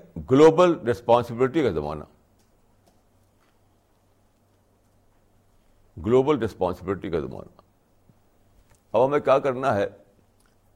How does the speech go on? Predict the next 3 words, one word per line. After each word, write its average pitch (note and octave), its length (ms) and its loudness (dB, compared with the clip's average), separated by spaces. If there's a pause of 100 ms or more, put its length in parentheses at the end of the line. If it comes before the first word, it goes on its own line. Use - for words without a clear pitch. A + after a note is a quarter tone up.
(1900)
ہر F3+ 140 6
آدمی G3+ 560 6
کے F3+ 300 0